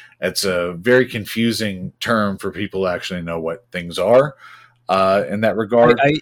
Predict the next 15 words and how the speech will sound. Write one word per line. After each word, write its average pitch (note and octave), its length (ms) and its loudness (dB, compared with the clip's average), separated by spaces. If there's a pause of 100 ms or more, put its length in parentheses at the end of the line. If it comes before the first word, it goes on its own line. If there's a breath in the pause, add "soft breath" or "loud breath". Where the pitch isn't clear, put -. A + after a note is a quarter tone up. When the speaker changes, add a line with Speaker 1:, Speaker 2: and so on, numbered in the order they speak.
(420)
Speaker 2:
the C#3+ 280 -4
only D#3 180 0
reason C#3+ 340 -4
I A#2+ 80 -8
could B2+ 180 -6
think A#2 280 -6
of G#2+ 340 -2 (1400)
Jane B2 360 -2
specifically - 640 -6
writing A2+ 380 0
that A2 200 -2
out A#2+ 180 0
is A#2 180 -2
I A#2 160 0
think C3+ 340 -6